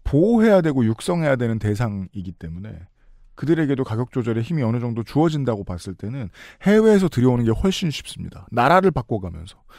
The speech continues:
상대를 바꿔가면서 제일 싼 걸 들여오면 되잖아요. 그래서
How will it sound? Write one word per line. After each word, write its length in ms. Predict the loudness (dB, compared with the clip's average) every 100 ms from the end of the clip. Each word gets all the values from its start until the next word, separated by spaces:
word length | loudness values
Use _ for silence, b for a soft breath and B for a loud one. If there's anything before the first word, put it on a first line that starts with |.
| b
상대를 440 | 0 2 4 6
바꿔가면서 580 | 6 2 -2 -4 -8 -10
제일 300 | -4 0 0
싼 300 | 0 0 0
걸 180 | 0 -2
들여오면 500 | -4 -8 -10 -12 -16
되잖아요. 340 | -18 -18 -20 -20 -20 _ -20 -20 _ _ _ _ _ _ _ _ _ _
그래서 380 | -10 -6 -6